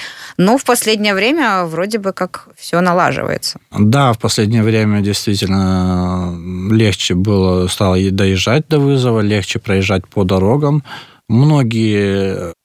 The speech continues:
Speaker 2: автолюбители хотят, да, уступить, уступают. Но, к сожалению, бывают такие моменты, где дорога действительно, она забита. Там и встречное движение стоит, ни-, никуда не, не двигается. И, например,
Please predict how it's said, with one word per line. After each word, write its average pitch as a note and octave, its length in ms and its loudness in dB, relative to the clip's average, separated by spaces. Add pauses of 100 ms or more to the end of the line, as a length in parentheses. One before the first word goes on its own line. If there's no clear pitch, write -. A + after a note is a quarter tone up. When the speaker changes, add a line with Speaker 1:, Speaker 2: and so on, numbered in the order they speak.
(220)
Speaker 2:
автолюбители G#2+ 1000 2 (400)
хотят, B2 420 0
да, G2 260 0
уступить, F#2+ 720 -2
уступают. A2+ 720 0 (380)
Но, D#3 100 4
к - 60 -4
сожалению, C3 480 2
бывают A#2 260 0
такие G#2 240 -4
моменты, A2 600 0
где F#2 340 -2
дорога G#2 440 0
действительно, F#2 500 -2
она F2 140 0
забита. G2 500 0 (720)
Там - 920 -4
и A2 60 4
встречное C#3 460 2
движение A#2+ 580 2
стоит, G#2+ 520 -2
ни-, G2 140 0
никуда F#2+ 440 0
не, G2 120 0
не G2 160 2
двигается. F2+ 640 -2
И, D#2 260 -6
например, D#2+ 640 -2